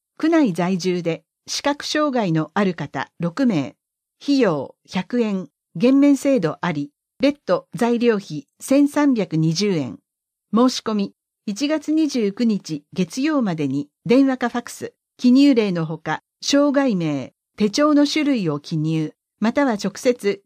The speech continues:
問い合わせ先へ。応募者多数の場合は抽選。定員に余裕がある場合は家族も参加できます。会場問い合わせ、障害者福祉センタ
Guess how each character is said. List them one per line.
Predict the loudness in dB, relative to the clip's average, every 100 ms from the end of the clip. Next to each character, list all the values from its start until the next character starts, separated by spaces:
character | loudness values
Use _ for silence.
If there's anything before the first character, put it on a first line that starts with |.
| 0
問 | 2
い | 2
合 | 2
わ |
せ | 0 -2
先 | -2 -6 -6
へ。 | -6 -8 _ _ _ -2
応 | 0 2
募 | 0
者 | -2
多 | -2 -2
数 | -2 -2
の | 0 0
場 | -2
合 |
は | -2 -4 -6
抽 | -2 -4
選。 | -2 -4 -4 -8 _ _ _
定 | 2 4 4
員 | 4 4
に | 2 0 -2
余 | -2 0
裕 | 2 0
が | 0 -2 0
あ | 0
る | 0
場 | -2 -4
合 | -4
は | -4 -6 -6
家 | -6 -2
族 | -2 -2
も | -4 -4
参 | -4 -4
加 | -4
で | -6
き | -6 -4
ま | -4
す。 | -6 -10 _ _ _ _ -4
会 | 2 2
場 | 4 2
問 | 2 0
い | 2
合 | 0
わ | -2
せ、 | -4 -6 _ _ _
障 | -4 0 2
害 | 2 0
者 | -2
福 | -6 -2
祉 | -4
セ | -2 -2
ン | -2
タ | -4 -6 -8